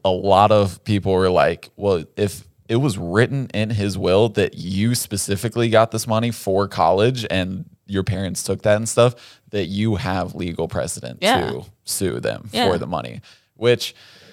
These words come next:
Speaker 1: suing your parents for money,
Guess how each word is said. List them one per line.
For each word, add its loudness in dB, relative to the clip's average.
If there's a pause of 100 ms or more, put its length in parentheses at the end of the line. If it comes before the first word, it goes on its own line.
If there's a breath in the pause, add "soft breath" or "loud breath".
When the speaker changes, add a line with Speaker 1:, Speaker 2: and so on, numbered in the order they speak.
(440 soft breath)
Speaker 1:
suing -8
your -6 (100)
parents -4
for -8
money, -2